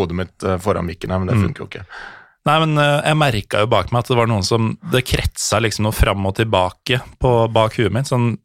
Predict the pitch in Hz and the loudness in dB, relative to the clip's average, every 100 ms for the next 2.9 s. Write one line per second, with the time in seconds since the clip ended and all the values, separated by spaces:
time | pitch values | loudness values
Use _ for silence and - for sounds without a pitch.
0 | - 131 123 110 135 113 120 107 104 113 | -4 0 2 2 0 0 0 -2 0 -2
1 | - 107 92 101 110 110 101 - 117 - | 2 2 2 0 0 0 -2 -2 -2 2
2 | 104 101 92 107 107 110 117 147 | 2 2 0 -2 -2 0 0 -2